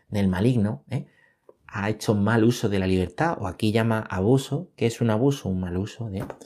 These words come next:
un utilizar a otra persona, ¿vale? Pues, pues aquí, eh, el pecado original es un abuso de la libertad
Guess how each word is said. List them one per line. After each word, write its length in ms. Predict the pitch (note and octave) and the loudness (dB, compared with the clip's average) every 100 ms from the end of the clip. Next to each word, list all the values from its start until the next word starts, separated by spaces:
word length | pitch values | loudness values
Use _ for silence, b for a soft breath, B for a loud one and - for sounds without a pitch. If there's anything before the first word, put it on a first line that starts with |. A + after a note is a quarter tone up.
| B B | B B
un 140 | - G2 | -4 -4
utilizar 580 | G2 F#2 F2+ - A#2+ G#2+ | 0 -2 -2 -2 -2 -2
a 40 | |
otra 200 | G2 F#2+ | -2 -4
persona, 580 | F#2+ - C3+ C3+ - - _ | -6 0 2 2 -2 -10 _
¿vale? 240 | A#2 G#2+ - _ B B B B _ | -12 -12 -14 _ B B B B _
Pues, 640 | - F2+ - - - - _ | -8 -8 -10 -16 -18 -20 _
pues 180 | - - | -14 -14
aquí, 380 | - A2+ C#3+ b b b b b _ | -2 -2 -2 b b b b b _
eh, 260 | - G2+ A#2 | -12 -10 -12
el 100 | G2 | -6
pecado 300 | F#2 F#2+ F#2+ | -6 -2 -2
original 400 | G2 - G#2 A#2+ | -2 -2 0 -2
es 180 | - | 0
un 180 | B2+ B2+ | 0 0
abuso 600 | - F2+ G2 C3 C3 - F#2 | -2 0 4 4 2 -4 -6
de 80 | |
la 160 | F2+ F2+ | -4 -4
libertad 540 | F2+ F2+ F2+ A2+ C#3 | -4 -4 -4 -6 -6